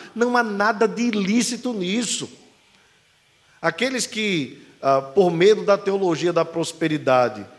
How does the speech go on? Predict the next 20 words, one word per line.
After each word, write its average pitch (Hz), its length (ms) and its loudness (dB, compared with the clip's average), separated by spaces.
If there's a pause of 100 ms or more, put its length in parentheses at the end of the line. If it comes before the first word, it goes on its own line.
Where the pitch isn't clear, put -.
(720)
correm 202 360 4
para 185 180 0
a - 20 2
teologia 170 520 2
da 156 140 2
miséria, 156 520 0
estão 202 280 -2
equivocados. 180 1000 -2 (440)
Deus 202 380 0
quer 233 160 -2
que 233 100 -16
você 240 240 -4
melhore 233 500 0
de 269 120 -4
vida. 147 580 -4 (760)
Não 208 220 2
há 214 80 4
nenhum 240 440 -4
mal 226 280 4
nisso. 170 520 -2